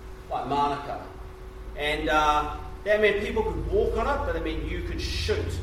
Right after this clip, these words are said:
up through it. It meant that your defenders were hidden. And the last thing they did was they put this flag, it's the same flag that's flying outside now, they actually put it well behind the trenches.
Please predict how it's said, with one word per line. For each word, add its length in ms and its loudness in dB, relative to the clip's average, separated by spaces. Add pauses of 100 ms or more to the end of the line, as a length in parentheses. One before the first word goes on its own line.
(120)
up 300 -2
through 300 -2
it. 120 0 (540)
It 120 -6
meant 280 0
that 100 -8
your 140 -2
defenders 680 -2
were 80 -6
hidden. 360 -6 (800)
And 120 -6
the 80 0
last 460 4
thing 180 -2
they 160 0
did 220 -2
was 140 -4
they 120 -2 (100)
put 180 -2
this 180 -6
flag, 440 2
it's 120 -10
the 80 -8
same 380 -4
flag 300 2
that's 180 -8
flying 440 -2
outside 640 -2
now, 280 -4 (440)
they 60 -6
actually 440 -2
put 140 2
it 120 2 (440)
well 340 4
behind 540 0
the 160 -6
trenches. 320 -6